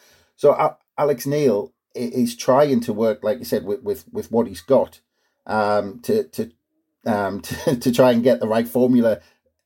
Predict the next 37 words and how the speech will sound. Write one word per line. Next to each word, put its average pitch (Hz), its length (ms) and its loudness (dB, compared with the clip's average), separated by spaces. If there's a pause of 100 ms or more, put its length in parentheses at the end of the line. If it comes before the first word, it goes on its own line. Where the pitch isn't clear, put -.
(260)
as 120 120 -6
quickly 131 480 0
as 120 100 0
possible 135 440 2
because 117 280 0
he's 110 140 -4
running 113 260 4
out 101 140 -4
of 98 60 -12
time. 127 300 0
We've 95 140 -8
got 107 200 0
kind 98 180 -2
of, 82 120 -12
what, 101 160 -4
six - 280 -16
games 101 260 -6
left, 110 280 0 (340)
something 110 340 -2
like 101 200 2
that. 120 220 2 (240)
The 123 160 2
other 190 200 4
thing, 151 260 2
talking 160 320 2
about 135 300 4
dismantling 120 600 -2
the 101 80 -8
squad, 131 460 0 (580)
I 117 60 -6
mean, 147 180 -4
we 156 120 -10
talked 180 280 2
about 127 280 2
this 117 160 -6
last 139 260 0
season. 120 420 -2